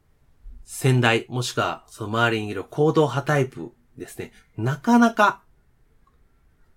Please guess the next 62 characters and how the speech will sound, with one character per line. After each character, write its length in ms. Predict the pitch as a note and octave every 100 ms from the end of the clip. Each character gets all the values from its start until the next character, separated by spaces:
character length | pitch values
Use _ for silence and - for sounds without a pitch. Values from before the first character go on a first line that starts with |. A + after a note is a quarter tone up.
| _ _ _ _ _ -
伝 120 | C#3+
わ 100 | B2+
り 60 | A#2
づ 160 | G#2
ら 140 | A2+ -
い 60 |
で 40 | - _ _ _ _ _ _ _ - - _ _ _ _
す 120 | -
ね。 140 | C3+ B2+ - _ - - _ _ _ _ -
と 80 | B2+
い 40 |
う 60 | A#2+
か、 280 | G#2+ F2+ _ _ _ _ _ -
え 400 | F#2 F2 E2+ E2
ー、 0 | _
逆 260 | B2+ B2 G3+
に 100 | G3+
で 80 | C#3
す 140 | -
ね、 220 | G2 F2 _ -
な 440 | A#2 C3 D3 G3+ C#4
ん 140 | C4
で 140 | A#3
こ 220 | A#3+ - D#3+
ん 100 | D#3+
な 80 |
に 140 | D#3+ D3+
考 300 | C#3+ D#3 D#3
え 80 | C3
て 100 | A2
行 240 | - A#2
動 140 | A#2 A2
し 160 | -
な 80 | A2
い 60 | G#2+
ん 40 |
だ 100 | -
と。 100 | - - _ _ _ _ -
説 180 | A#2+ A#2+
得 100 | A#2+
派 200 | A#2+ A#2
タ 20 |
イ 60 |
プ 60 | A2
は 60 | F2+
考 240 | C#3+ D#3
え 60 | C3
て 80 | F#2+
行 160 | F#2
動 100 | F2
す 120 | - F#2
る 60 |
の 60 | E2+
が 60 |
得 220 | - - F#2+
意 60 |
な 80 | E2+
ん 40 |
で 60 | D#2
す 60 | -
け 80 |
ど、 140 | G#2